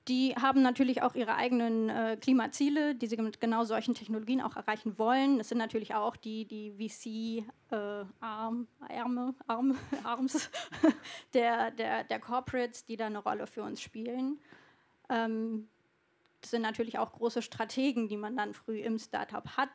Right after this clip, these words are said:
Das kann Vorteile haben, muss es aber nicht. Wir wären jetzt auch bereit, nicht schon die großen, äh, Luftfahrtriesen ins Startup zu holen für die Seed-Runde.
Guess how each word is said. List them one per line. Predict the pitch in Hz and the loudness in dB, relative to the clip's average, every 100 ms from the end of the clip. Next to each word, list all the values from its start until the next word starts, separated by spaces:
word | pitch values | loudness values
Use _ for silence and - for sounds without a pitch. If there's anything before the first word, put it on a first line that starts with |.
| - _ | -10 _
Das | - - - | -10 -10 -14
kann | - 214 | -8 -8
Vorteile | 202 220 226 226 233 220 | -2 -2 -2 -4 -4 -4
haben, | 226 226 | -2 -2
muss | 220 233 240 | -2 -2 -6
es | - | -4
aber | - - | -4 -4
nicht. | 233 269 311 - - _ _ _ _ - | -2 -2 -2 -8 -20 _ _ _ _ -8
Wir | 214 214 214 190 _ _ | -6 -6 -8 -14 _ _
wären | 226 254 269 | 2 4 4
jetzt | 247 240 - | 2 -2 -4
auch | 220 226 - | 0 2 0
bereit, | - 220 214 220 220 | -2 0 0 0 -2
nicht | 226 226 233 - | -2 0 -2 -4
schon | - 208 202 | -6 -6 -6
die | 202 | -8
großen, | - 214 208 226 214 | -6 -4 -4 -6 -6
äh, | 208 208 208 | -6 -6 -6
Luftfahrtriesen | 214 - - - 214 208 208 202 214 214 202 | -6 -8 -8 -6 -4 -6 -8 -4 -4 -4 -6
ins | 214 202 | -10 -10
Startup | - 208 208 208 | -8 -6 -6 -8
zu | - | -8
holen | 202 202 | -8 -8
für | 208 208 | -6 -8
die | 202 | -8
Seed-Runde. | - 202 - 262 - | -14 -14 -16 -14 -14